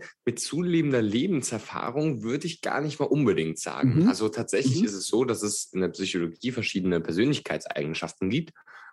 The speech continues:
Speaker 1: Und, ähm, eine dieser Persönlichkeitseigenschaften ist Agreeableness, also wie stark man zustimmt. Das ist natürlich gerade für Formen der eher härteren Schlagfertigkeit nicht so hilfreich, ne, weil man
Speaker 2: Mhm.
Speaker 1: sich eher,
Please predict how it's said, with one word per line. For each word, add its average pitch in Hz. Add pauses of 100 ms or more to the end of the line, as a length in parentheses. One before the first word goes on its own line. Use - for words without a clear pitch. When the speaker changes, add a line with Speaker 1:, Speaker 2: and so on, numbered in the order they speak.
Speaker 1:
Und, 95
ähm, 85
eine 101
dieser 90
Persönlichkeitseigenschaften 87 (500)
ist -
Agreeableness, 98
also 90
wie 95
stark -
man 85
zustimmt. 131 (280)
Das 95
ist -
natürlich 113
gerade -
für 98
Formen 101
der 90
eher 90
härteren 101
Schlagfertigkeit 87
nicht 101
so 101
hilfreich, 110
ne, 95
weil 92
man 92
Speaker 2:
Mhm. -
Speaker 1:
sich 87
eher, 87